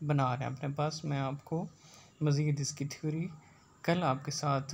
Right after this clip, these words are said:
या फिर आज ही वक्त मिलेगा तो आपके साथ शेयर कर दूंगा, उसको अपलोड कर दूंगा, ठीक है। आई कैप की बुक के अंदर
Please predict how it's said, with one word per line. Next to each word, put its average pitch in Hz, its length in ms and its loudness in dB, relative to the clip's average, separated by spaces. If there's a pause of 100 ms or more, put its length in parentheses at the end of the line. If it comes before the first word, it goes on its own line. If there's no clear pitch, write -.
(120)
या 135 240 0
फिर 143 260 0
आज 139 300 0
ही 143 60 -2
वक्त 135 280 -2
मिलेगा 135 260 -2
तो 139 120 -4
आपके 139 260 -4
साथ 143 380 -4 (280)
शेयर 139 420 0
कर 135 140 -4
दूंगा, 131 300 -6
उसको 127 300 -6
अपलोड 131 380 -2
कर 127 140 -6
दूंगा, 123 240 -8
ठीक 143 300 -6
है। 175 80 -8 (400)
आई 165 180 2 (100)
कैप 202 260 0
की 151 80 0
बुक 147 300 2
के 160 60 0
अंदर 143 160 4